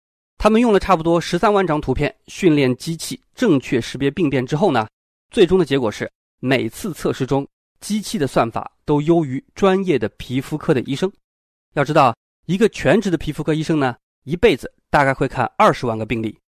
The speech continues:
斯坦福大学的人工智能算法呢，三个月里就看了十三万个案例，而且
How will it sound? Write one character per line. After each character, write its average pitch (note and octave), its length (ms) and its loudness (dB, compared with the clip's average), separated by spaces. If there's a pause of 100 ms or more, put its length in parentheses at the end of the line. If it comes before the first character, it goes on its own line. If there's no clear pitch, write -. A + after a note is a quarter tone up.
(440)
斯 - 120 -8
坦 B3 140 4
福 G3 100 2
大 G#3+ 140 4
学 F#3+ 100 0
的 D3+ 80 4
人 C#3+ 140 2
工 G3 160 2
智 - 80 -4
能 D3 100 2
算 D#3 200 2
法 B2 100 -4
呢， A2+ 240 -6 (320)
三 B3+ 300 0
个 A#3 100 -2
月 G#3+ 140 2
里 - 120 -6 (140)
就 - 140 -8
看 C#3 200 -6
了 G#2+ 80 -6
十 - 240 -6
三 G3+ 180 2
万 D#3+ 140 4
个 G#2+ 80 -6
案 G#2 160 -10
例， G#2+ 160 -14 (520)
而 D#3 140 0
且 - 180 -2